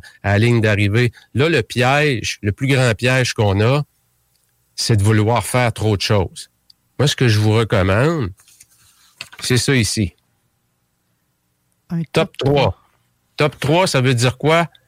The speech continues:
Speaker 1: Maximum trois objectifs. Et top, c'est quoi ? C'est quoi les trois choses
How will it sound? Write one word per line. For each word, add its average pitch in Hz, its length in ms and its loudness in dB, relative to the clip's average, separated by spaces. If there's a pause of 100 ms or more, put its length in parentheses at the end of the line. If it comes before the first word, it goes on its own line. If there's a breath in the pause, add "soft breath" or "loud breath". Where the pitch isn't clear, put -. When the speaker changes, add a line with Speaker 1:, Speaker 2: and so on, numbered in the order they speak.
Speaker 1:
Maximum 139 1160 0
trois 131 440 0
objectifs. 110 800 0 (420 loud breath)
Et 110 120 2
top, 160 320 0
c'est 131 200 -2
quoi ? 156 340 2 (220 loud breath)
C'est 110 160 -4
quoi 165 180 2
les 135 140 2
trois 127 340 0
choses 120 680 0